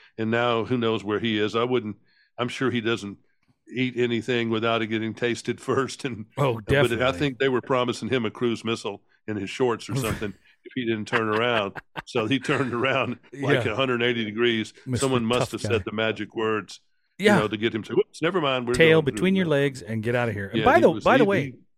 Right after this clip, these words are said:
Speaker 1: changed.
Speaker 2: uh, by the way, when I watched some of that, I could not believe they were showing, like, downtown area, I don't know, near, near the Kremlin, I guess. And it looked so beautiful. Did you see it?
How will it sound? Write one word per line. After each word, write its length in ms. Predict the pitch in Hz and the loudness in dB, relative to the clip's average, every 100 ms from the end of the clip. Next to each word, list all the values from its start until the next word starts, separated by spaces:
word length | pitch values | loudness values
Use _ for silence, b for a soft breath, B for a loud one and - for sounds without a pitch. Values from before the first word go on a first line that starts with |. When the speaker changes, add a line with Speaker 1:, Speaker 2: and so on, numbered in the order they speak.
| _ | _
Speaker 1:
changed. 340 | - 85 - _ - | -20 -20 -20 _ -10
Speaker 2:
uh, 160 | 147 135 | -8 -4
by 220 | 175 233 | 0 2
the 80 | 220 | 2
way, 120 | 190 | 0
when 140 | 151 | 2
I 60 | 131 | 0
watched 320 | 123 147 - | 0 -2 -4
some 180 | - 135 | -4 -2
of 40 | |
that, 220 | 113 113 - b - | 0 -2 -6 b -6
I 140 | 196 | -2
could 280 | 226 - 311 | -2 0 0
not 280 | 294 240 185 | 0 -2 -2
believe 360 | 185 208 185 | -2 -2 -2
they 100 | 156 | -2
were 80 | 170 | -2
showing, 380 | 156 214 226 208 | -2 -2 0 0
like, 280 | 175 147 - | 0 -2 -2
downtown 720 | 147 151 156 - 160 151 143 | -2 0 -2 -2 0 0 -2
area, 360 | 139 143 139 | -2 0 0
I 100 | 123 139 | 0 0
don't 160 | 131 | 2
know, 140 | 123 120 | 2 2
near, 360 | 123 139 151 | 4 4 2
near 240 | - 135 160 | 0 0 2
the 100 | 151 | 0
Kremlin, 420 | - 120 143 147 | -2 0 0 0
I 80 | 151 | -2
guess. 300 | 143 156 - - _ _ _ | -2 -2 -4 -8 _ _ _
And 140 | 175 185 | -4 -4
it 100 | 185 | 0
looked 260 | 247 - | -2 -2
so 320 | - 269 285 | -2 4 4
beautiful. 600 | 262 196 208 330 339 - 131 | 4 2 4 4 4 0 -2
Did 180 | 143 226 | 0 2
you 80 | 311 | 0
see 260 | - 214 | 0 0
it? 140 | 330 | 0